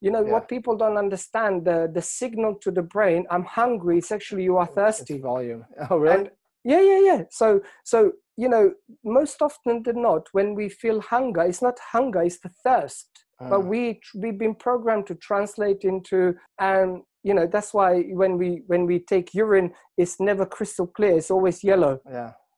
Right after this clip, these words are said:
Speaker 1: And
Speaker 2: Yeah,
Speaker 1: that
Speaker 2: yeah.
Speaker 1: is a show of dehydration, not enough water in our
Speaker 2: Got it.
Speaker 1: system. I mean, we are, like, what, over se-, our bodies are made out of, uh,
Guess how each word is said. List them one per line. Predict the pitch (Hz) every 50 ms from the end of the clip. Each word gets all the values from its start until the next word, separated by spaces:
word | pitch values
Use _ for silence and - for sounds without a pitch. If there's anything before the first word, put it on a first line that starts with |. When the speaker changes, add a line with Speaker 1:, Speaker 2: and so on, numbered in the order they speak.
| _ -
Speaker 1:
And | 180 185 190
Speaker 2:
Yeah, | 196 220
Speaker 1:
that | 220 - 247 254
Speaker 2:
yeah. | 233
Speaker 1:
is | 202 175 -
a | 196 196 190 190 -
show | 180 - - - 220 214 202 202 -
of | 190 185 180 180 156
dehydration, | 196 196 190 180 196 190 180 180 - 196 190 190 180 - - 185 175
not | 180 190 185 190 -
enough | 185 185 185 180 175 180 _
water | - 170 170 180 185 180 180 - 180 175 175 175 - _ _ _ _ _
in | 180 170
our | 180 180 180 175
Speaker 2:
Got | 175
it. | - -
Speaker 1:
system. | 202 190 - - 160 165
I | 165
mean, | 165 165 165 165
we | 185 196 190
are, | 185 175
like, | 165 160 156 156 -
what, | 165 160 160 156
over | 170 170 175 170 160 170
se-, | - - - 165
our | 170 175 170 170 170
bodies | 160 160 180 180 175 165 151 -
are | 160
made | 156 165 165 160
out | 160 160 170 175 165
of, | - - - _
uh, | 170 165 165